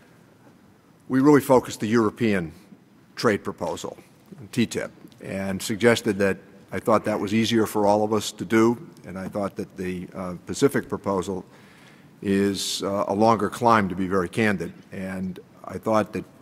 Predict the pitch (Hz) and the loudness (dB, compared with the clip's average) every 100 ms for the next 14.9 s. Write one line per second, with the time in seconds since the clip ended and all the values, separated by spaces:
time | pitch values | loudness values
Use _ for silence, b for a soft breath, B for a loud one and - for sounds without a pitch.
0 | - - 95 104 110 104 87 113 - 92 | -20 -12 -6 -4 -4 -6 0 0 0 -4
1 | 113 113 110 95 87 104 - 92 95 92 | 0 2 2 -4 -6 -8 -6 -2 0 -2
2 | 98 90 98 104 98 98 - 104 95 92 | -4 -6 -2 0 0 0 0 0 0 -4
3 | 90 - 117 110 101 - - B B B | -6 2 2 2 -4 -6 -14 B B B
4 | B B B B - 107 107 110 110 104 | B B B B -2 0 2 2 4 2
5 | 110 113 117 117 117 107 110 110 107 104 | 2 4 6 6 2 0 0 2 2 0
6 | - - 110 107 98 117 117 113 - 113 | -4 -2 0 0 0 0 0 -2 -2 -2
7 | 107 107 113 110 - - 113 113 117 110 | -2 0 0 0 -4 -2 -2 -2 -4 -4
8 | 120 131 - 65 - _ - _ _ _ | -4 -6 -8 -14 -18 _ -20 _ _ _
9 | _ _ _ - 95 95 95 - 135 131 | _ _ _ -10 -8 -6 -8 -4 2 2
10 | - 139 139 113 104 98 - - - - | 2 2 4 4 2 0 -4 -20 -20 -14
11 | 95 95 95 - 92 95 117 120 117 - | -12 -10 -10 -10 -8 -2 2 2 0 0
12 | 107 92 98 95 - - B B B B | 0 0 -2 -2 -4 -20 B B B B
13 | B B B B B B B B 127 123 | B B B B B B B B 2 4
14 | 123 117 110 101 123 139 117 - | 6 6 4 2 8 8 8 4